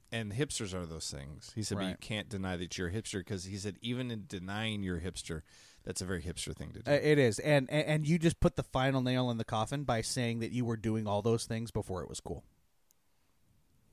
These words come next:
Speaker 1: That's a hipster thing?
Speaker 2: Oh, <laughs> you, you literally just,
Speaker 1: But I
Speaker 2: you,
Speaker 1: don't
Speaker 2: you literally just, just, you put yourself in the coffin.
Speaker 1: As a quintessential hipster.
Speaker 2: You buried yourself.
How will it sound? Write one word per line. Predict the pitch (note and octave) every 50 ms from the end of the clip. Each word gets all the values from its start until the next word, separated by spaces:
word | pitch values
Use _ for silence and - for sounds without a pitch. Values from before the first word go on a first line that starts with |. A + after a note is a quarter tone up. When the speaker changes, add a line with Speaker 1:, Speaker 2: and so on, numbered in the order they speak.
| _ _ _ _ _ _ - -
Speaker 1:
That's | A2+ G#2+ - -
a | A#2
hipster | A#2 A2 - - C#3 B2+
thing? | - D3+ C#3+ A#2+
Speaker 2:
Oh, | D#3 D3 C#3 C#3+ C3 B2 B2 A#2 A#2+ G2+ - - C3 A#2+ - - E3+ - _ - D3+ C3 - - F#3
<laughs> | G3+ G3 -
you, | A#2 A#2+ C3 C#3+ D3+ B2 A#2 C#3
you | C#3+ D#3 E3 C#3
literally | B2 C3 C#3 C#3 C#3+ C#3 C3 C3+ C3
just, | A#2 A#2+ A#2+ A#2+ A2 - - -
Speaker 1:
But | - C3+
I | C#3+
Speaker 2:
you, | F3
Speaker 1:
don't | F#3+ F#3 F3
Speaker 2:
you | F3+ F3+
literally | F3 F#3 F#3+ G#3+ A3+ A3 G#3+
just, | F3+ F#3 D3+ A#2 G#2+ - - - - - - - -
just, | - D#3+ C#3+ - - _ _ _ _ _ _ - - _ - - - _
you | - C#3 D#3+
put | - G#3+ -
yourself | G3 F#3 - - F3+ E3+ F3 - -
in | D#3+
the | D3 C3+
coffin. | - - C#3+ C3+
Speaker 1:
As | C3+ A#2+
a | A#2+ A#2+
quintessential | G2+ - D#3+ D#3+ D3+ C3+ C#3 B2+ - - C#3+ C3+ - - A#2+
hipster. | A#2+ C3 G#2+ - - - - D#2 D2+ - - - G3 - _
Speaker 2:
You | - C#3+ C#3+ D#3
buried | A#2+ G#2 A#2+ A2+ A2 G#2+ F#2+ F2+
yourself. | F#2+ F2+ F2 - - - - - - -